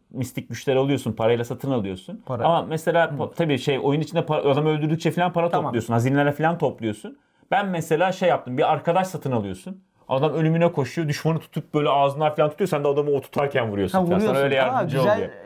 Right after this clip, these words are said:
Speaker 2: e,
Speaker 1: Ya da
Speaker 2: eklentiler
Speaker 1: düşmanı
Speaker 2: var.
Speaker 1: senin için haklıyor falan.
Speaker 2: Ya ben evet tepki göstermişler ama orada şunu da düşünüyorum. Çünkü Uncharted serisine baktığımız zaman hem birde hem ikide hem üçte oyunun sonuna doğru birazcık gerçi spoiler gibi olacak bu ama doğaüstü güçler bay-,
Speaker 1: Ha,
Speaker 2: boy
Speaker 1: öyle,
Speaker 2: göstermeye
Speaker 1: evet.
Speaker 2: başlar.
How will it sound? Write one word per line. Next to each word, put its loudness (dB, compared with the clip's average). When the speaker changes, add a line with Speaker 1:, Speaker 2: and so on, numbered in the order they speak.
Speaker 2:
e, -6
Speaker 1:
Ya -4
da 4
Speaker 2:
eklentiler 2
Speaker 1:
düşmanı 0
Speaker 2:
var. 2
Speaker 1:
senin 0
için -2
haklıyor -2
falan. -6
Speaker 2:
Ya 2
ben 2
evet 0
tepki -4
göstermişler 0
ama 0
orada 0
şunu -4
da -4
düşünüyorum. -8
Çünkü -6
Uncharted -2
serisine -4
baktığımız -2
zaman 0
hem 2
birde -2
hem -6
ikide -6
hem -4
üçte -10
oyunun 0
sonuna 0
doğru 0
birazcık 0
gerçi -2
spoiler -2
gibi 0
olacak -2
bu -4
ama -8
doğaüstü 0
güçler 0
bay-, 2
Speaker 1:
Ha, -2
Speaker 2:
boy 4
Speaker 1:
öyle, 0
Speaker 2:
göstermeye 0
Speaker 1:
evet. 2
Speaker 2:
başlar. 0